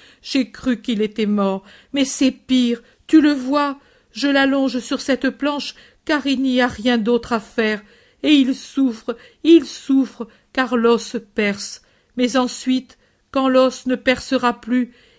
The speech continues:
il souffrira, car il ne pourra que rester allongé sur le dos. Tu as grand mal ? Demande avec compassion Jésus à l'enfant qui pleure. Oui.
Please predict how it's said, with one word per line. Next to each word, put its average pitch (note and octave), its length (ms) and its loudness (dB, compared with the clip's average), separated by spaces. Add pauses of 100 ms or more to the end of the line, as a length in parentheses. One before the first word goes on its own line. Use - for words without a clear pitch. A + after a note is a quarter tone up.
(120)
il C#4+ 180 0
souffrira, G#3+ 800 -4 (320)
car B3+ 200 0
il C4 100 2
ne B3 120 2
pourra A#3 640 -4
que C#4+ 100 0
rester C4 420 -2
allongé A3+ 480 0
sur A3+ 240 -2
le G3+ 160 2
dos. E3+ 320 -4 (1300)
Tu A3 220 -2
as F#3+ 80 0
grand F3 320 -8
mal ? A3 400 -4 (640)
Demande A3 420 0
avec G#3 340 -2
compassion G#3+ 680 -4
Jésus G3 500 -2
à F3+ 80 -2
l'enfant F#3+ 460 -4
qui G3 160 -10
pleure. F#3 340 -10 (400)
Oui. D4 320 2